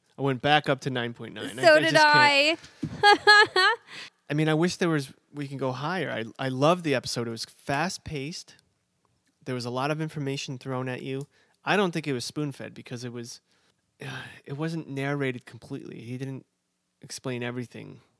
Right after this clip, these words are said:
Speaker 1: And there's, again, more questions. I still don't think Bernard's dead. I don't understand what's going on with Dolores' storyline.
Speaker 2: Mm-hmm.
Speaker 1: What storyline it's on, Men in Black,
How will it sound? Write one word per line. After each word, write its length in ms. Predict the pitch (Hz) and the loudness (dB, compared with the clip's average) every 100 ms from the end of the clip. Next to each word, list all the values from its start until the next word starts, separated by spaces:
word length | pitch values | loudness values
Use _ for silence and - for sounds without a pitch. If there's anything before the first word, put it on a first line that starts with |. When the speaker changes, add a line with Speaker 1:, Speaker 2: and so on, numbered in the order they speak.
| - - - _ | -18 -18 -20 _
Speaker 1:
And 80 | 135 | -8
there's, 180 | 131 123 | -6 -6
again, 420 | - 131 143 135 | -10 -2 0 0
more 280 | 120 120 135 | -2 -4 -6
questions. 500 | - 107 - 113 113 - | -6 -10 -10 -12 -12 -6
I 140 | 135 | -4
still 260 | 131 - 147 | -4 -4 -4
don't 180 | 143 123 | -4 -4
think 220 | 131 123 | -8 -8
Bernard's 380 | 120 113 113 - | -10 -8 -10 -12
dead. 380 | 110 113 117 - _ _ _ _ _ _ _ - | -10 -10 -14 -20 _ _ _ _ _ _ _ -6
I 80 | |
don't 180 | 131 170 | 0 0
understand 480 | 180 170 151 147 135 | 0 -4 -4 -4 -4
what's 160 | 123 - | -6 -8
going 180 | 123 | -8
on 120 | 120 113 | -6 -10
with 100 | 110 | -12
Dolores' 420 | 113 113 113 - | -12 -10 -10 -14
storyline. 680 | - - 117 113 110 202 196 | -14 -12 -12 -12 -10 -8 -8
Speaker 2:
Mm-hmm. 220 | 214 254 302 _ _ _ _ _ _ _ - _ _ | -8 -12 -14 _ _ _ _ _ _ _ -20 _ _
Speaker 1:
What 420 | 127 127 143 151 _ _ _ - | -16 -4 -2 -2 _ _ _ -14
storyline 540 | - 139 131 127 123 | -8 -6 -4 -4 -6
it's 160 | 117 - | -8 -10
on, 400 | 131 131 117 120 | -8 -6 -8 -8
Men 160 | 120 | -8
in 80 | 120 | -10
Black, 240 | 117 113 | -10 -12